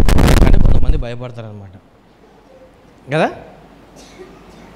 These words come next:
కొంతమంది భయపడరు. సాతాన్ని ఎక్కడ పెట్టినాడు దేవుడు? వాణ్ణి నువ్వు రూల్ చేయమన్నాడు, కానీ ఏమన్నాడు? వాని క్రియలను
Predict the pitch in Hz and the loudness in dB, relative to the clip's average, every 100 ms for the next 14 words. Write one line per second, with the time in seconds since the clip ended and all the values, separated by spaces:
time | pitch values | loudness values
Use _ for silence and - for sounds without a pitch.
0 | - - - - - 143 160 165 180 147 | -20 -20 -20 -18 -6 -4 -4 -4 -4 -4
1 | 117 110 107 104 - - - - - - | -4 -6 -10 -14 -20 -20 -20 -20 -20 -20
2 | - - - - - 180 175 240 247 240 | -20 -20 -20 -14 -6 -2 -2 -2 -4 -2
3 | 196 233 226 233 247 226 233 240 240 370 | -2 -2 -2 -4 -4 0 2 2 0 -2
4 | - - - - - - - - - 98 | -8 -20 -20 -20 -20 -20 -20 -20 -20 -20
5 | 117 127 139 175 170 190 277 339 294 254 | -14 -12 -10 -4 -2 -2 -2 -2 -2 0
6 | 294 339 370 339 302 269 247 214 208 190 | 0 0 0 0 -2 -2 -4 -2 -6 -4
7 | 196 208 180 151 139 156 - - - - | -4 -2 -2 -2 -2 -6 -10 -12 -20 -20
8 | - _ - 147 185 190 180 160 151 160 | -20 _ -18 -16 -14 -14 -12 -12 -12 -10
9 | 165 185 190 214 302 | -8 -6 -6 -6 -8